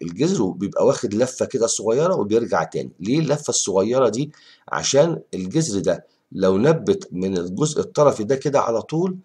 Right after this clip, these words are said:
خلاص هيحتك بحبيبات التربة، ممكن يتقطع. فبالتالي بياخد اللفة دي كده عشان الجزء ده بيكون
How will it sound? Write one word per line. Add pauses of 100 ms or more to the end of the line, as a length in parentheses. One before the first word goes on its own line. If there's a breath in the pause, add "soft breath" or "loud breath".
(160 soft breath)
خلاص
هيحتك
بحبيبات
التربة،
ممكن
يتقطع. (640)
فبالتالي
بياخد
اللفة
دي
كده
عشان
الجزء
ده (100)
بيكون